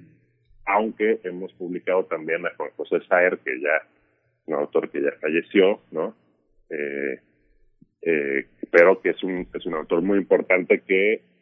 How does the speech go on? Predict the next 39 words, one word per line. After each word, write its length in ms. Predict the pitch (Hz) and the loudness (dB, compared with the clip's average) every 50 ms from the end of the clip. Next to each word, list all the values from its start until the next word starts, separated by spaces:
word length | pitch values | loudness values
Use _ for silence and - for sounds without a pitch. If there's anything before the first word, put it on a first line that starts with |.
| _ | _
era 200 | - 90 87 87 | -8 -8 -6 -6
muy 300 | 87 92 95 104 104 104 | -6 -8 -6 -4 -4 -4
difícil, 680 | 101 95 - - 98 90 - - 104 101 95 95 82 76 | -4 -6 -8 -10 -14 -14 -10 -8 -8 -6 -6 -6 -4 -4
es 160 | 80 80 - | -4 -6 -6
difícil 480 | 85 80 76 - 101 95 - - 82 80 | -8 -14 -10 -6 -6 -6 -6 -4 -6 -6
encontrar 460 | 73 - 73 71 69 - 82 80 80 | -6 -6 -8 -6 -2 0 0 0 -2
sus 200 | - - - - | -4 -6 -6 -4
títulos 440 | - 87 78 - 85 80 80 73 - - | -6 -4 0 0 2 2 2 0 0 -2
en, 280 | 78 76 76 76 78 - | -4 -2 -2 -4 -4 -4
en 160 | 80 85 87 | -4 -2 2
México, 560 | 95 95 - - - 82 - - 107 131 - - _ _ - - _ _ _ _ | 2 2 0 0 -4 -2 2 4 4 4 2 -2 _ _ -20 -20 _ _ _ _
y 120 | - 101 - | -2 -2 0
que 160 | - 120 107 | 4 6 6
ahora 480 | 98 98 101 104 104 107 107 110 107 | 8 8 8 6 6 4 4 2 0
en 80 | 98 90 | -2 -6
los 120 | 85 - | -10 -16
últimos 380 | - 90 - 98 92 90 78 - | -18 -16 -12 -12 -12 -12 -12 -12
años 200 | 92 90 90 - - | -14 -14 -14 -12 -8
ha 80 | 92 85 | -6 -4
ido 360 | 85 85 87 87 85 80 - _ _ _ _ _ _ _ _ _ _ _ _ _ _ - 87 82 - | -4 -2 -2 -2 -2 -4 -6 _ _ _ _ _ _ _ _ _ _ _ _ _ _ -18 -14 -8 -6
siendo 180 | 110 101 101 | -2 0 0
recuperado 680 | 110 98 101 - - - - 101 98 104 117 147 165 151 | 0 0 0 -2 -2 0 4 4 6 6 6 6 4 4
a 60 | 117 | 2
nivel 420 | 98 92 92 95 98 101 104 98 95 90 85 _ _ _ _ _ _ _ _ _ - | 0 -4 -8 -8 -8 -8 -10 -12 -18 -20 -20 _ _ _ _ _ _ _ _ _ -20
latinoamericano, 800 | 80 76 - 82 85 82 82 82 82 80 - 101 95 87 85 78 | -20 -18 -18 -16 -16 -12 -10 -8 -8 -6 -6 -6 -6 -6 -8 -12
no 120 | 73 78 - | -12 -14 -14
solamente 520 | - 78 78 78 80 78 78 76 - 80 | -12 -12 -10 -10 -10 -10 -10 -10 -8 -8
en 100 | 76 82 | -8 -8
México, 500 | 90 87 - - 82 - - 117 135 - _ _ _ _ _ _ _ - | -8 -10 -10 -12 -10 -4 -4 -4 -4 -4 _ _ _ _ _ _ _ -6
eh, 480 | - 90 80 76 80 78 73 76 73 73 - | -4 -2 -2 0 0 0 -2 -2 -4 -6 -8
y 60 | - | -10
entonces, 300 | - - 85 78 - - _ _ _ _ _ _ _ _ _ _ _ _ _ _ | -6 -2 -2 -2 -4 -6 _ _ _ _ _ _ _ _ _ _ _ _ _ _
bueno, 360 | _ - 67 71 69 67 64 65 | _ -12 -8 -6 -6 -6 -8 -10
eso 160 | - - 78 | -8 -8 -8
es 100 | 73 - | -6 -4
Juan 140 | - 78 73 | -4 -4 -4
José 280 | - - - 87 85 | -4 -2 -2 0 2
Saer, 260 | - 98 95 98 - - | 6 6 6 6 6 4
pero, 300 | - 80 78 78 78 | 2 4 4 2 -2